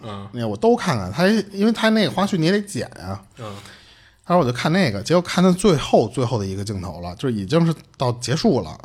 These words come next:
Speaker 1: 嗯。
Speaker 2: 他突然看见一什么呀？就是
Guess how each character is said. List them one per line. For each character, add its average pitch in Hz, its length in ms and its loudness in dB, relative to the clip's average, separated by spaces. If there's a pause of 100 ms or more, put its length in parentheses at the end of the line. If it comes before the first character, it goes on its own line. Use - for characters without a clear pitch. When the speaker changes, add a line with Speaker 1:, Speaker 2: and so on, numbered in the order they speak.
Speaker 1:
嗯。 110 100 -14 (560)
Speaker 2:
他 180 120 -2
突 - 180 0
然 196 160 6
看 175 140 2
见 120 100 2
一 127 60 2
什 131 120 0
么 101 120 -2
呀？ 104 180 -2
就 143 100 -4
是 117 240 -4